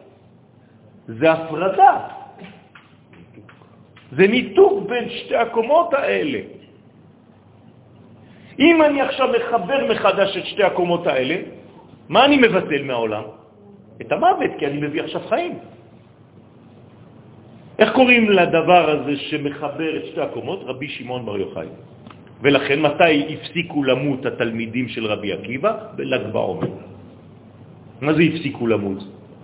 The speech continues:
מה, סתם אינפורמציה של הגמרא יצא ככה? לא, בגלל שרבי שמעון בר יוחאי יצא מהמערה באיזה יום? ל"ג בעומר? אין יותר מוות בעולם.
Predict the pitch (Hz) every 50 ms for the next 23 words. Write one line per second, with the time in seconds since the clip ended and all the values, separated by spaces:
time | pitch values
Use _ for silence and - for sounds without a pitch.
0 | - - - - - - - - - - - - - 120 120 113 - - - 143
1 | 139 135 131 - - 135 120 117 139 147 143 143 - 143 127 113 - 131 120 117
2 | 113 110 113 120 147 165 165 160 143 - - - 131 143 147 143 - - 147 -
3 | - 170 180 175 - 220 202 - - - - - - 196 247 311 339 349 349 302
4 | - - - - - - - - - - 214 226 - 214 240 254 269 277 - -
5 | - 247 226 233 233 226 - 269 269 254 - 247 247 233 247 247 247 240 233 240
6 | 233 233 220 208 220 - 226 226 208 202 202 233 214 214 - - - - 302 294
7 | 277 262 262 254 247 233 247 247 233 226 226 233 226 180 196 233 240 240 - 233
8 | 226 254 294 330 330 320 - - - - - - - _ _ _ _ _ _ _
9 | - 165 190 196 190 180 160 165 139 143 123 127 151 196 262 302 330 339 330 -
10 | - - _ _ _ _ _ _ _ _ _ _ _ _ _ _ _ _ _ _
11 | _ _ _ _ _ _ - _ _ - 233 254 233 202 165 - 196 185 165 165
12 | 160 160 156 160 151 - - 147 131 113 117 110 104 98